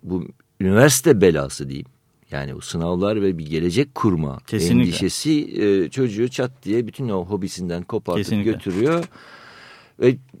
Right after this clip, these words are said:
Speaker 1: hayat gaileleriyle falan bir süre sonra işte, e, yok, e, gidiyorlar. Yani çok azı, e, yat yarışlarında dümenci vesaireci, bu aşüstücü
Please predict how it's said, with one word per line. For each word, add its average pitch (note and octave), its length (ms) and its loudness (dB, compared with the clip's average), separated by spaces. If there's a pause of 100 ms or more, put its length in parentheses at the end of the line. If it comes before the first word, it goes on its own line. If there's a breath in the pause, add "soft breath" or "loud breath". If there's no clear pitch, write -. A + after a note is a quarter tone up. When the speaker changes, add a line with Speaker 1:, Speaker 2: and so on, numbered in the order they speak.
Speaker 1:
hayat C3 460 6
gaileleriyle G2 720 6
falan C3 300 -2
bir E3+ 60 -4
süre A2 260 2
sonra G#2 320 0
işte, D3 300 -6
e, D3 380 -6
yok, C3 360 2 (100)
e, A2 140 0
gidiyorlar. A2+ 480 2
Yani G#2+ 360 0 (440 soft breath)
çok - 280 2
azı, A2+ 460 6 (140)
e, F2 80 0
yat A2 480 2
yarışlarında F2+ 720 0
dümenci F2 500 -2
vesaireci, D#2+ 580 -4
bu D#2+ 100 -4
aşüstücü D2 680 -10